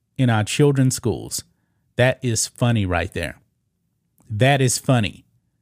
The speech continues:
And now she's actually thanking the police department for saving her. But when it comes to you, oh no, you can't have protection. She just wants the police to protect her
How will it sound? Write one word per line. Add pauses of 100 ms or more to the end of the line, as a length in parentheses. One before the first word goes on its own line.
(360)
And
now (260)
she's
actually
thanking
the
police
department (300)
for
saving
her. (580)
But
when
it
comes
to
you, (120)
oh
no, (920)
you
can't
have
protection. (1120)
She
just
wants
the
police
to
protect
her